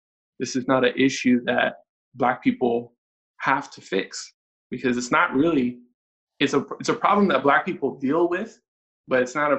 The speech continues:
problem that Black people perpetuate or instigate. So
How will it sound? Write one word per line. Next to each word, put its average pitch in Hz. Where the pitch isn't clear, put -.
problem 139
that -
Black 123
people 123
perpetuate 127
or 123
instigate. -
So 120